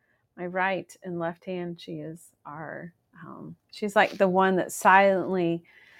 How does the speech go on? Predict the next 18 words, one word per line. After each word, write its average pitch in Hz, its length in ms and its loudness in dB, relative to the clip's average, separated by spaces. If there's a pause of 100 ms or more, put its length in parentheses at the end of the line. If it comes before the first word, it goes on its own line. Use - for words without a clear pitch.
(260)
sits - 380 4
in 226 80 2
the 208 80 2
background 202 640 10
all 208 240 10
the 202 60 -10
time 226 320 6
until 202 240 2
you 208 140 6
get 196 140 2
to 214 80 -4
hear 202 240 4
her 190 60 2
voice 190 360 0
on 180 120 -2
here. 170 380 -2 (420)
And 170 240 -8
so 156 380 -6